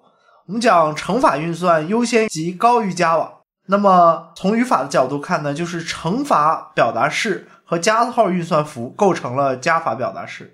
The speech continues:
对于右值表达式来说啊，我们可以理解为左值表达式就是最小单位开始构成的。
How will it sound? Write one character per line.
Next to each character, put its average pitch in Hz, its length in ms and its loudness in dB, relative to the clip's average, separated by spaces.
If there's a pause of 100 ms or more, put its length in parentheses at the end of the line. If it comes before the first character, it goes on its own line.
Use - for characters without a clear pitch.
(680)
对 285 120 2
于 262 200 2
右 359 180 6
值 151 140 -4
表 135 200 2
达 117 140 -4
式 - 140 -8
来 120 140 -2
说 123 200 -6
啊， 110 100 -6 (160)
我 156 140 -2
们 202 320 2
可 208 180 -2
以 175 420 -2
理 170 160 -2
解 175 200 -2
为 139 280 0
左 151 220 -2
值 196 140 -4
表 190 180 0
达 113 160 -6
式 151 260 -6
就 156 140 -8
是 139 480 -6
最 214 260 -4
小 120 220 -2
单 135 240 2
位 147 160 -2
开 - 180 -10
始 135 120 -10
构 131 180 -4
成 113 260 -14
的。 120 260 -12